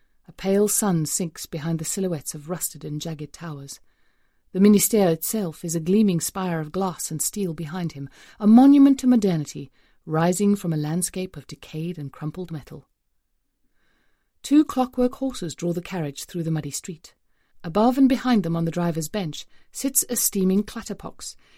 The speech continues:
its barrel-shaped body patterned with rust and salt incrustations. Its rod-like arms pull on the reins, bringing the carriage to a halt before the surgeon, who has wrapped himself in a grey overcloak.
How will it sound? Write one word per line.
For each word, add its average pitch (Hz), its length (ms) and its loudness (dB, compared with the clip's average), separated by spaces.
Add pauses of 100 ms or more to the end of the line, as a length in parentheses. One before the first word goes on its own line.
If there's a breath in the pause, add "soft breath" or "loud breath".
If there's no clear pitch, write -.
(120)
its 180 200 -8
barrel-shaped 226 720 0
body 170 260 -4
patterned 214 420 -4
with 220 200 -12
rust - 320 -8
and 180 100 -4
salt 165 300 -6
incrustations. - 960 -14 (680)
Its 214 200 -2
rod-like 254 480 2
arms 170 320 0
pull 220 280 0
on 175 100 2
the 180 80 0
reins, 165 460 -2 (140)
bringing 247 240 10
the 269 100 6
carriage 190 420 0
to 214 120 -4
a 208 60 -2
halt 196 320 -6
before 180 260 -8
the 170 80 -8
surgeon, 185 500 -2 (300 soft breath)
who 202 100 -2
has 202 200 2
wrapped 220 220 2
himself 208 400 0
in 180 80 -2
a 175 60 -4
grey 180 340 0
overcloak. 175 580 -8